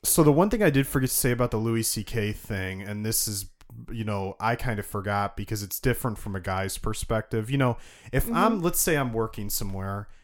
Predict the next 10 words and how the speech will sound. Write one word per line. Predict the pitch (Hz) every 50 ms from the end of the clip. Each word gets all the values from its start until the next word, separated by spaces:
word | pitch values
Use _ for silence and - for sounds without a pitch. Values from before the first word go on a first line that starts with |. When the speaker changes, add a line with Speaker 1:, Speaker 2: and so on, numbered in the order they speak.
| _ _ _ _
Speaker 1:
and | - 120 120 120 117 113 113 113 117 113 - -
my | 135 127 117 117 117
female | - - - - 160 147 147 147 139 135 131 127 117
boss | 110 113 113 113 104 101 98 101 104 - - - - - - - _ _ - - -
calls | - 147 127 127 127 120 120
me | 117 113 113 117
in | 117 117 110
and | 107 107
says, | - - 110 104 98 -
"Hey, | - 190 190 107 92 92 -